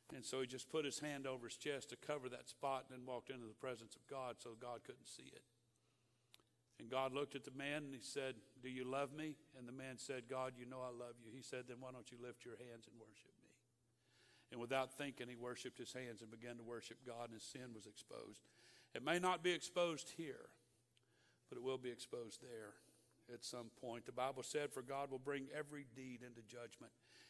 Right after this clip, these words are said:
including every hidden thing, whether it is good or evil. All of it will be brought to judgment."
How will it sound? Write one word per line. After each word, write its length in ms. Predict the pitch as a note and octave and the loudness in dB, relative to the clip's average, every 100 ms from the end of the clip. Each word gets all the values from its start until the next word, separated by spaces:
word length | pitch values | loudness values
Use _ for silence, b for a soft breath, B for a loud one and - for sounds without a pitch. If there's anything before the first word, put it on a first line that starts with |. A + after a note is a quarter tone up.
| B | B
including 540 | A#2+ - C#3 B2+ B2 B2+ | -4 4 6 6 4 4
every 340 | D3 D3+ D#3 C#3 | 4 4 0 -2
hidden 340 | D#3 D#3 D3 C#3+ - | -2 -2 -4 -8 -2
thing, 340 | C#3 B2+ A#2 A2+ | -2 -2 -6 -2
whether 280 | B2 A#2+ | -2 0
it 100 | A#2+ | -4
is 160 | A#2 G#2 | -4 -8
good 360 | - B2+ C3 C3+ | -6 -4 -4 -4
or 180 | C3 A#2+ | -6 -8
evil. 380 | C3 A2+ G#2+ F#2+ - b b b b b b - | -8 -10 -10 -14 -18 b b b b b b 0
All 240 | C#3 B2 | 4 4
of 160 | A2+ - | 2 -2
it 120 | - - _ _ _ _ _ _ _ | -10 -20 _ _ _ _ _ _ _
will 120 | A2+ | -10
be 100 | A2 | -8
brought 300 | A2 A2+ A2 | -6 -6 -6
to 80 | - | -8
judgment." 480 | G2 - - - - | -10 -14 -16 -20 -20